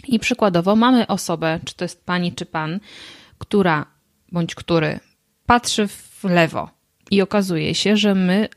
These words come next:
automatycznie podążamy za tym jego wzrokiem w lewo. I tam warto dać coś, nad czym chcielibyśmy, ż-, się-, żeby nasz odbiorca się skupił. Czy jakiś tekst, czy na przykład jest hasło reklamowe,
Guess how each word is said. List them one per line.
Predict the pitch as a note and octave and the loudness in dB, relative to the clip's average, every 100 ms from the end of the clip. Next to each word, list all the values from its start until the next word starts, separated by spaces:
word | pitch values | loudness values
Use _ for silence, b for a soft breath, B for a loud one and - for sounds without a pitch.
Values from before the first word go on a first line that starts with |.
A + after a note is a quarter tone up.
| _ | _
automatycznie | G#3 G#3 G#3 G3+ - F#3+ - G3+ | -2 0 0 0 -2 -4 -2 -2
podążamy | G3 F#3+ G3 F#3+ G3 G#3+ G3 F3 | -4 0 2 2 2 2 2 -2
za | E3 E3+ | -4 -6
tym | - F#3 | -4 -4
jego | F3+ E3+ E3+ | -4 -6 -6
wzrokiem | E3+ E3+ C#3+ - E3 A3 A#3+ - | -4 -2 -4 -4 0 2 0 -2
w | F3+ E3 | -4 2
lewo. | E3+ D3 D3+ D#3 - B B B _ | 2 2 0 -2 -4 B B B _
I | F#3+ | -8
tam | - - A#3 E4 F4+ | -4 0 2 2 -2
warto | F#3+ F3 E3+ D#3+ F#3 G3+ | -2 0 0 0 -2 -2
dać | F3+ F3+ - - - - | 2 0 0 -8 -10 0
coś, | A3 B3 - - - F3+ | 2 2 -2 -6 -6 0
nad | F#3 F3+ | 0 -2
czym | - F#3+ F#3 | -4 -2 -2
chcielibyśmy, | - A3+ A3+ F#3+ G3+ G#3 G3 | -2 -2 -2 -2 -4 -4 -4
ż-, | F#3+ - | -6 -10
się-, | - - F3+ | -10 -8 -4
żeby | F3 F3 | -2 0
nasz | F#3+ F#3+ | 0 0
odbiorca | F3+ F3+ F#3 F#3 | -2 -2 -4 -6
się | - | -8
skupił. | - - D#3+ - - - B B B B _ | -8 -6 -6 -4 -6 -8 B B B B _
Czy | G3+ | 2
jakiś | B3 B3+ A#3 - | 2 2 -2 0
tekst, | F3 E3 E3+ - - - | 2 2 2 -4 -12 -6
czy | F#3 | -2
na | |
przykład | F3 E3+ | -2 -4
jest | E3+ - | -6 -6
hasło | - D#3 - E3 | -6 -8 -8 -8
reklamowe, | E3 D#3+ E3 E3+ E3 D#3+ | -8 -6 -2 -2 0 0